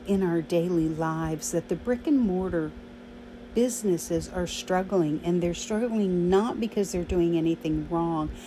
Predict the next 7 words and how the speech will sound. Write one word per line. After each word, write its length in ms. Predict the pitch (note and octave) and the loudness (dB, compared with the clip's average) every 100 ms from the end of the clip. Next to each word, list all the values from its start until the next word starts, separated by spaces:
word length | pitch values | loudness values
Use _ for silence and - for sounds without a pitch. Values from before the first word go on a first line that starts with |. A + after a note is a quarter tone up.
| - - - | -16 -12 -2
but 140 | E3+ | 2
because 460 | F#3 - F#3 E3+ D#3+ | 2 2 2 2 0
they're 180 | E3 E3 | 0 0
not 440 | E3 D#3+ E3+ G#3 | 0 0 -2 -2
doing 300 | E3+ D#3+ D#3 | 0 2 2
things 540 | D#3 D3+ D#3 D#3+ - D3 B2+ | 0 0 0 -2 -4 -10 -4
different. 580 | D#3 C#3+ - D#3+ - | -4 -6 -8 -6 -6